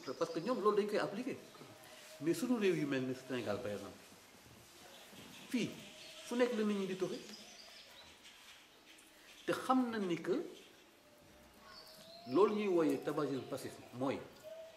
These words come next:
man may tux nekk à côté koo xam ni tuxul. Di may tux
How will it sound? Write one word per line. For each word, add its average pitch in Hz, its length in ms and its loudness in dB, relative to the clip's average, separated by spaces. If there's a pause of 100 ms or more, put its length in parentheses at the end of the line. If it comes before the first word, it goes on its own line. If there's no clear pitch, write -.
(420)
man 139 260 2
may 170 180 6
tux 180 140 0 (420)
nekk 160 220 -2 (260)
à 135 80 0
côté 151 400 -4 (160)
koo 143 120 -4
xam 127 200 -6
ni 131 80 -4
tuxul. 127 280 -6 (1400)
Di 139 80 2
may 180 220 6
tux 165 140 0